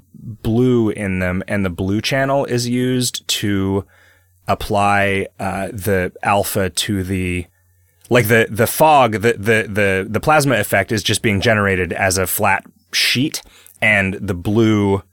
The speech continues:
channel in the things, and I just have, like, a brush in Paint Shop that just I trace all of the, the black channels with,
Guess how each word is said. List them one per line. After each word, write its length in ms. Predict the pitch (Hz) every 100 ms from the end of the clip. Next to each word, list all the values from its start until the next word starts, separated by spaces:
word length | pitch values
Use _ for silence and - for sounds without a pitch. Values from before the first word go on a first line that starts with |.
| _ _
channel 440 | - 98 95 92
in 180 | 92 95
the 140 | 95 92
things, 340 | 110 95 92
and 140 | 90
I 80 | 92
just 140 | 87 -
have, 120 | 90
like, 140 | 87
a 40 | 78
brush 420 | 82 92 87 -
in 140 | 87
Paint 240 | - 98 -
Shop 240 | 85 85
that 80 | 90
just 180 | 90 87
I 80 | 80
trace 560 | - 98 87 - - -
all 200 | 92 90
of 140 | 85
the, 380 | 87 90 92 -
the 260 | 214 92 85
black 440 | 87 98 90 - -
channels 400 | 104 101 90 98
with, 180 | 92